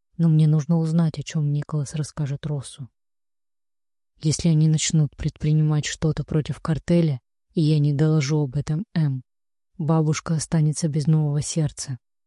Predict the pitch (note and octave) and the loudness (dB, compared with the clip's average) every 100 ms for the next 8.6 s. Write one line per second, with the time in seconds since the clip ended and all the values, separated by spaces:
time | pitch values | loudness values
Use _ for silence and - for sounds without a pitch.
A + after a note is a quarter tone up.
0 | _ _ _ _ - D3 D3+ D#3+ - F3 | _ _ _ _ 0 2 2 0 2 4
1 | E3+ D3 C#3+ D3+ C#3+ - D3+ D3 D3 - | 4 2 0 0 -2 -2 -2 0 -2 -2
2 | D#3+ C#3+ C#3+ - D3 - D#3 D#3 C3+ - | -2 0 -2 -6 -8 -4 -2 0 0 -4
3 | C3+ C#3+ C#3+ C#3 D3 D3 D3 D#3+ - F#3 | -2 0 0 0 2 2 2 0 -2 -4
4 | D#3 - D3+ C#3+ C#3+ C3+ C#3+ D3+ C#3+ D3+ | -4 -2 0 0 0 -2 0 0 0 0
5 | D3 C3+ - C#3 B2 _ _ _ _ _ | 0 -2 -4 -6 -8 _ _ _ _ _
6 | _ _ _ _ _ _ _ _ _ _ | _ _ _ _ _ _ _ _ _ _
7 | _ _ - - - D#3 D#3 D3 - - | _ _ -16 -8 -2 0 2 0 -4 -6
8 | C#3+ - D3 C3+ D3 | -6 -2 -2 0 -2